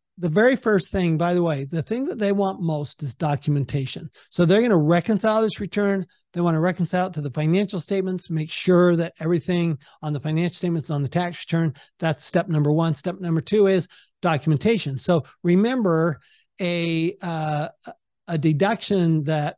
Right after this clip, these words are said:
we pretend to document is a pretend deduction. We don't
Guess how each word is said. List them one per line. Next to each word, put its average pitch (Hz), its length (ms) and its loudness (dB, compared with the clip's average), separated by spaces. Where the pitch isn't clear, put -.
we 165 200 0
pretend 170 400 -2
to 160 80 -4
document 151 600 -4
is 165 160 -2
a 156 40 2
pretend 147 360 0
deduction. 139 560 -4
We 165 120 2
don't 160 220 0